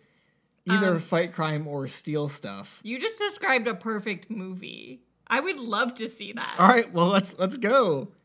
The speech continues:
Speaker 1: Halle Berry redemption.
Speaker 2: Hell yeah.
Speaker 1: That, because that's, that's the only way that, that this movie can have any,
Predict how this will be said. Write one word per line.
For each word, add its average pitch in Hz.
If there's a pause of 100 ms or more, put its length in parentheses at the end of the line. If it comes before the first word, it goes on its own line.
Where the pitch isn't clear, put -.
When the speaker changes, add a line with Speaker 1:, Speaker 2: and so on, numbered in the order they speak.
Speaker 1:
Halle 190
Berry 208
redemption. 160 (1000)
Speaker 2:
Hell 196
yeah. 50 (920)
Speaker 1:
That, 160
because 151
that's, 147
that's 143
the 143
only 127
way 113
that, 101 (800)
that 104
this 110
movie 101
can 98
have 104
any, 104